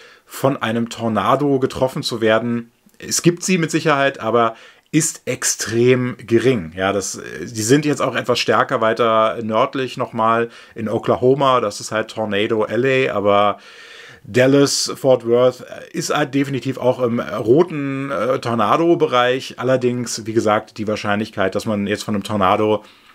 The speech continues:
zerlegt wird, ist extremst gering. Da könnte man jetzt dann halt auch über die Wahrscheinlichkeit, bei einem Erdbeben zu sterben in Kalifornien reden, was halt auch extrem gering ist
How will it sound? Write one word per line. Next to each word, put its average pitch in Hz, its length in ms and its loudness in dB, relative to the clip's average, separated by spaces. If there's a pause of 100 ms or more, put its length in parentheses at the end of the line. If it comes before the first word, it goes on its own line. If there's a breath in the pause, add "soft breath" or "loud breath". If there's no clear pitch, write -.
(220 loud breath)
zerlegt 117 920 2
wird, 120 320 4
ist - 300 -8
extremst 123 1040 0
gering. 139 460 2 (540 loud breath)
Da 104 100 4
könnte 120 260 0
man 113 140 2
jetzt 110 180 -2
dann 110 300 -4
halt 117 160 -2
auch 113 240 0
über 117 160 -2
die 107 100 0
Wahrscheinlichkeit, 107 640 -2 (260 loud breath)
bei 123 240 -2
einem 127 360 0
Erdbeben 120 800 0
zu - 100 -2
sterben 113 420 2
in 104 80 -6
Kalifornien 107 840 0 (580 loud breath)
reden, 147 600 4
was 120 240 0
halt 117 200 -2
auch 104 220 0
extrem 110 460 0
gering 117 260 2
ist 104 240 -4